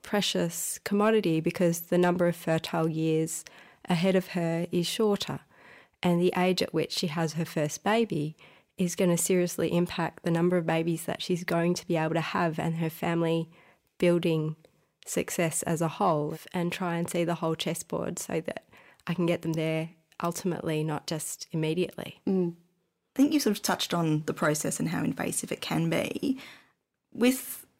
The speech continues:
Speaker 3: reproductive technology and the process being stressful and your philosophy of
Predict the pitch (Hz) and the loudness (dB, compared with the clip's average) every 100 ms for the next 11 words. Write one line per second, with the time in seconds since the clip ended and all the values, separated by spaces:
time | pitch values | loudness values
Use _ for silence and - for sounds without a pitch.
0 | _ _ - 185 180 - - 156 160 151 | _ _ 0 0 2 -4 -4 -4 -2 0
1 | 151 156 156 156 156 - 156 151 - 165 | 0 0 0 0 -2 -2 -2 -2 -4 -2
2 | 160 151 - - 160 147 - - - - | -2 -2 -4 -2 -2 -2 -4 -6 -6 -2
3 | 254 254 _ 170 165 175 170 165 - 147 | -2 -2 _ 0 2 4 4 2 0 -2
4 | 156 151 160 156 151 139 - | -2 -2 0 0 0 -4 -10